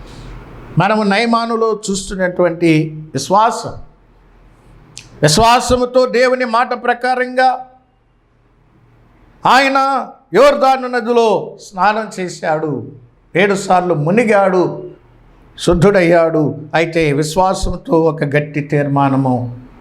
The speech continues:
నయమాను చేసుకున్నాడు. ఇదే నయమానులో ఉన్న విశ్వాసం.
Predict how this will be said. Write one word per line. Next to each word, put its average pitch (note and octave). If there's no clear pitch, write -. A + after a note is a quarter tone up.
నయమాను B2
చేసుకున్నాడు. -
ఇదే F3
నయమానులో F#3+
ఉన్న F3+
విశ్వాసం. A#2+